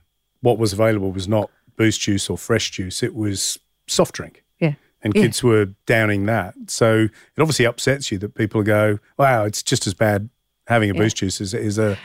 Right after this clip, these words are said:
Speaker 2: Yeah,
Speaker 1: a soft
Speaker 2: it,
Speaker 1: drink," 'cause
Speaker 2: it
Speaker 1: there's no comparison. One's fresh and wholes-,
Speaker 2: Oh, no,
Speaker 1: wholesome.
Speaker 2: it
Speaker 1: The other
Speaker 2: completely
Speaker 1: one
Speaker 2: It completely pisses me off. Like, they, there was one time they compared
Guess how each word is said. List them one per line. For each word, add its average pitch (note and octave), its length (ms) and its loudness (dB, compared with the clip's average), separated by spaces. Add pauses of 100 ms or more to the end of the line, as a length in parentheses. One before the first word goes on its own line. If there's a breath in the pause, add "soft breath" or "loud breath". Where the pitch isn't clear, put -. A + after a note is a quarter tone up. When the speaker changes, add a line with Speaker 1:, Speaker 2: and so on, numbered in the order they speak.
(100)
Speaker 2:
Yeah, G3+ 160 4
Speaker 1:
a - 20 4
soft - 220 2
Speaker 2:
it, - 40 -8
Speaker 1:
drink," F#2+ 180 -4
'cause A#2+ 80 4
Speaker 2:
it G#2+ 40 6
Speaker 1:
there's A#2+ 160 2
no A#2 440 4 (420 soft breath)
comparison. A#2 520 2
One's G#2 180 0
fresh - 340 0
and F#2+ 220 -2 (100)
wholes-, - 380 -2 (160)
Speaker 2:
Oh, - 20 2
no, C#4 80 6
Speaker 1:
wholesome. G#3 380 2
Speaker 2:
it D4+ 120 -6
Speaker 1:
The - 100 -2
other D#4 80 0
Speaker 2:
completely A2 280 2
Speaker 1:
one G#2+ 300 2 (480)
Speaker 2:
It F4+ 100 -8
completely B4 480 -2
pisses F3 320 -2
me E3 120 0
off. - 300 -8
Like, E4 160 4
they, F#4 140 4
there F4 180 2
was E4+ 160 0
one F#4 120 2
time F4 220 0
they C4 120 2
compared G3 540 0